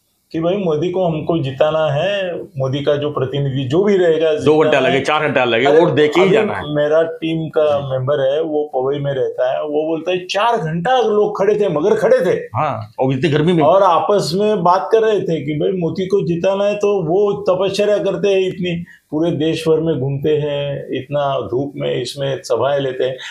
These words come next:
Speaker 1: हम चार घंटा उनके लिए खड़ा नहीं रह सकते, हम रहेंगे। वो बोला वो line में पूरे के पूरे चार घंटे लगे।
Speaker 2: जी।
Speaker 1: और उसका जिक्र उद्धव ने भी किया कि दो दो चार चार घंटे लग रहे हैं। तो चार घंटे सर मोदी के लोग खड़े रह रहे हैं,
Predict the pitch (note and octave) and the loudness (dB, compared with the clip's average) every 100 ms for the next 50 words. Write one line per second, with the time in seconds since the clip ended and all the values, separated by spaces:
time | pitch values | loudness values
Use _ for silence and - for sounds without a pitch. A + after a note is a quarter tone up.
0 | - D#3+ E3+ F3+ F#3 F#3 G#3 F#3+ F3 G3 | -8 -4 0 2 2 0 0 0 0 0
1 | F#3+ F3 F3 A3 C4 C4 - G#3+ - C#3+ | 0 0 0 0 2 2 2 -2 -6 -12
2 | - _ _ _ D3+ E3 F3+ G#3+ E3 A2+ | -14 _ _ _ -2 2 2 2 0 -2
3 | - - _ D#3+ F#3+ F#3+ G3+ G#3+ A3 F3+ | -6 -16 _ 0 2 4 2 2 0 -2
4 | D3 F3+ F#3 E3+ E3+ E3+ F#3 - E3+ F#3+ | 0 2 4 2 0 0 -2 -2 0 2
5 | G3+ F#3 F3+ - D#3+ D#3+ D#3 D3+ D3+ C#3+ | 2 2 0 2 2 2 0 0 -2 0
6 | D3 A#2+ A#2 G#2+ - D3 D#3 E3 G3+ C#3+ | -2 -2 -2 -4 -2 0 0 0 0 0
7 | E3+ F#3+ G#3 G3 F3 C#3+ G3+ B3 A#3+ E3+ | 0 2 2 2 0 2 2 2 0 0
8 | D#3+ C3 B2 D3+ C#3+ C3 C#3+ D3+ D3+ C#3+ | 2 0 0 -2 -2 0 0 0 0 -2
9 | C3 D3+ C3+ C3 C3 B2+ A2+ G#2 G#2 - | 2 0 0 -2 -2 -2 -2 -4 -4 -14
10 | _ C#3+ C#3 C3+ D#3 E3 F3 F#3 F3 F#3 | _ -12 0 2 2 0 0 0 0 -2
11 | D#3+ B2 C3+ G3 F4+ F#4 E3+ F#3 F3+ D#3+ | -2 -2 -2 0 0 0 0 0 2 2
12 | D#3 C#3+ C#3 | 0 -2 -4